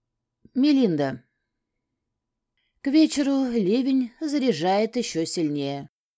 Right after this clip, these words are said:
За окном сплошная серая завеса потоков воды. Подъездная дорога к родовому замку Сторм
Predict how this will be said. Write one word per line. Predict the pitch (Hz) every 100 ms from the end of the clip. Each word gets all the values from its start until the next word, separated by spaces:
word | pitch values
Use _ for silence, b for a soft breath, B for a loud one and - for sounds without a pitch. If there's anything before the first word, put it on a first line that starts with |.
| _ _ _ _
За | - 156
окном | 156 156 180 233 226 190 147
сплошная | - 156 165 165 165 185 185
серая | - 190 190 185
завеса | 165 180 196 185 180
потоков | 190 185 202 214 185
воды. | 208 233 143 135 - _ _ _ _ _ _ _ _ -
Подъездная | 165 196 175 185 175
дорога | 170 180 180 175 170
к | 185
родовому | 170 180 180 180
замку | 160 175 175 170
Сторм | 185 - 277 269